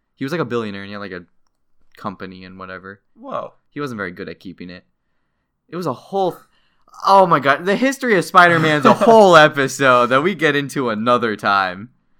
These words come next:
Speaker 2: That'd be a pretty good
Speaker 1: There's
Speaker 2: episode.
Speaker 1: deals with the devil.
Speaker 2: What?
Speaker 1: Yeah, it's a whole thing.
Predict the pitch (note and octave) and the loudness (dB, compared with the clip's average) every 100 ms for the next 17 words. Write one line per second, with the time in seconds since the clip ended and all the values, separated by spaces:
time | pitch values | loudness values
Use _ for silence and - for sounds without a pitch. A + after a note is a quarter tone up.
0 | _ _ - C#3 C3 A2 G#2 G#2+ G2+ - | _ _ -6 -6 -6 -10 -12 -18 -18 -20
1 | - F3 D3+ - A3 G#3+ G3 F#3 - C3 | -12 -8 -8 -4 0 0 0 -4 -6 -8
2 | A2+ F#3 F#3+ F3 F#3+ F#3+ F#3+ F3 - _ | -4 0 0 0 -2 -4 -6 -10 -20 _
3 | _ B2 A3+ C#4 - D#3 F3+ G3 G3 G3 | _ -10 -10 -10 -16 -8 -4 -2 0 -2
4 | F3 E3 E3 - A3 A3 G3 F3 D3+ C#3+ | 0 -2 -2 -2 0 2 0 -2 -2 -2
5 | D3 C#3+ D3 D3 | -2 -6 -8 -12